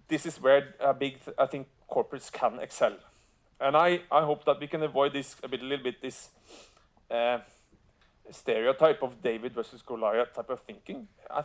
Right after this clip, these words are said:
I don't think, sometimes the, the startups should disrupt the big. Uh, and I think that's, that's how it w-, will be.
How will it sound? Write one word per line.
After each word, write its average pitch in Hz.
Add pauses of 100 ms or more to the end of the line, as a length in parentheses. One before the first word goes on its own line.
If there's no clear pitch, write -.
(100)
I 156
don't 165
think, 156
sometimes 175
the, 160
the 147
startups 139
should 123
disrupt -
the 131
big. 117 (420)
Uh, 131 (100)
and 127
I 131
think 131
that's, - (460)
that's -
how 113
it 120 (260)
w-, 131
will 127
be. 165